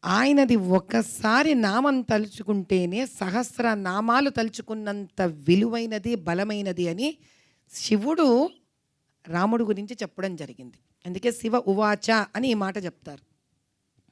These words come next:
విచిత్రమైన విషయం ఏంటి అని అంటే, ఈరోజు పొద్దున నాకు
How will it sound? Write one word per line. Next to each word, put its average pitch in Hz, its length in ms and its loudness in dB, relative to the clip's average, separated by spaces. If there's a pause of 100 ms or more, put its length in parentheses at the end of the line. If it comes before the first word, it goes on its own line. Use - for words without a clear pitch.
(960)
విచిత్రమైన 262 560 -4
విషయం 240 320 -6
ఏంటి 220 300 -6
అని 208 100 -6
అంటే, 202 560 -8 (520)
ఈరోజు 214 260 -2
పొద్దున 220 420 -4
నాకు 226 600 -2